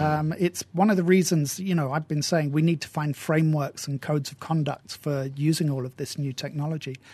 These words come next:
The future nearly always looks nightmarish from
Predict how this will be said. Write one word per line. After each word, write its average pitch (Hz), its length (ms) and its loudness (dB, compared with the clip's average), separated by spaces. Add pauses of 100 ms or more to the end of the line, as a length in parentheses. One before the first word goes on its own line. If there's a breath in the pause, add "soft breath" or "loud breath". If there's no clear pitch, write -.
(480 soft breath)
The 170 80 -4
future 262 420 6
nearly 180 360 8
always 175 500 2
looks - 280 -4
nightmarish 151 760 -2
from 143 500 -2